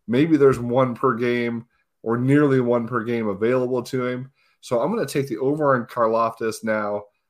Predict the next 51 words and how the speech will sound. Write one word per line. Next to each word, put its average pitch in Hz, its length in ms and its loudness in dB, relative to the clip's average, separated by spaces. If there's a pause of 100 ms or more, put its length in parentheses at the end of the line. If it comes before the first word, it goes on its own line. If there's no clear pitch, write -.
(160)
Um, 101 500 -2 (320)
I'm 127 100 -6
gonna, 151 260 -2 (520)
I'm 123 100 -6
gonna 175 120 -2
say 139 220 0 (120)
reasonably 135 540 0
comfortably. 104 520 -4
Let's, 104 200 -4
let's 127 320 -8
say 131 140 -4
he's 123 260 -4
in, 117 240 -4 (280)
he 131 80 0
doesn't 139 260 4
get 131 160 4
one 127 240 2
per 127 120 0
game, 117 300 -4
but 120 60 -4
let's 170 200 -2
be 135 240 -4
conservative 135 600 -2
and 110 120 -6
say 117 140 -2
one 123 300 0
every 113 260 -2
other 123 220 0
game 107 320 -4
and 104 100 -8
say 104 180 -4
he, 107 240 -6 (220)
he 113 120 -6
gets 110 280 -2
to 110 100 -2
that 104 220 0
eight, 110 280 -4 (560)
eight 117 180 -4
sack 113 380 -2
mark, 107 360 -2
which 101 160 -8
would 101 120 -8
be 107 100 -2
a, 101 80 0
a - 160 -6
phenomenal 113 500 0
number 98 280 -4
for 98 160 -10
him 92 140 -8
this 92 180 -14
year. - 220 -18